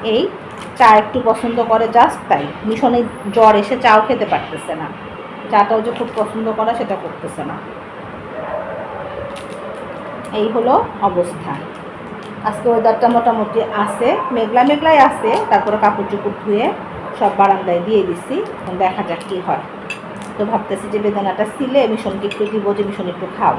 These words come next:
জানি খাবে না, বিচি আছে, বলবে যে, "না, খাবো না, ভাল লাগতেছে না।" তারপরে একটু ট্রাই করে দেখি। already চাও খেয়ে নিছি দুই কাপ, আজকে আর চা খেতে হবে না।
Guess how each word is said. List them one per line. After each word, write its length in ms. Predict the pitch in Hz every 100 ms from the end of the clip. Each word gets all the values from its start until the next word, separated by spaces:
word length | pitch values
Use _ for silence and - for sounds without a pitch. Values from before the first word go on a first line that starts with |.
| - - - - -
জানি 260 | 233 233 277 -
খাবে 260 | 320 247
না, 220 | 226 208 - - -
বিচি 300 | 220 220 208
আছে, 220 | 185 -
বলবে 260 | 202 190 185
যে, 80 | 190
"না, 140 | 185 180
খাবো 200 | 202 -
না, 160 | 175
ভাল 160 | 175 175
লাগতেছে 440 | 175 175 185 -
না।" 200 | 175 175 285 - - - - -
তারপরে 300 | 214 202 214
একটু 180 | 226 - 220
ট্রাই 200 | 226 180
করে 180 | 190 180
দেখি। 360 | 170 160 - 147 - - - - - - - - - - - - - - - - - -
already 380 | 220 214 233
চাও 260 | 240 214 214 220
খেয়ে 180 | 254 220
নিছি 280 | 208 -
দুই 240 | 214 233 233 -
কাপ, 500 | 180 - - - -
আজকে 200 | - 190
আর 60 | 190
চা 160 | 190 180
খেতে 200 | 202 190
হবে 240 | 185 165
না। 120 | 160